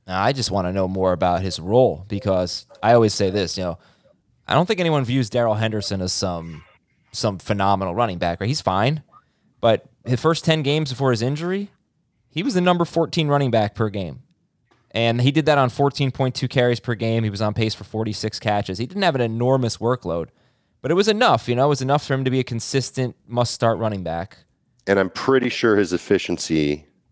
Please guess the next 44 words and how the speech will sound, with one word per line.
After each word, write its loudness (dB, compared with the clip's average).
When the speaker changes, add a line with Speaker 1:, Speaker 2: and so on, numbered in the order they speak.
Speaker 2:
in 0
twenty 2
twenty-one, 2
well, 2
it, 0
I 0
don't 0
know 2
if -2
this -2
is -12
right 0
to -12
say. 0
His 2
efficiency 0
in 4
twenty 2
twenty-one 2
blew 2
away 4
what 0
Akers -2
was 0
in -6
twenty -4
twenty. 2
I 2
don't 0
know 0
if -4
that's -2
a -14
fair -4
comparison -6
because -6
the -6
offenses -4
were -4
so -2
different, -6
but -6
I -2
think -4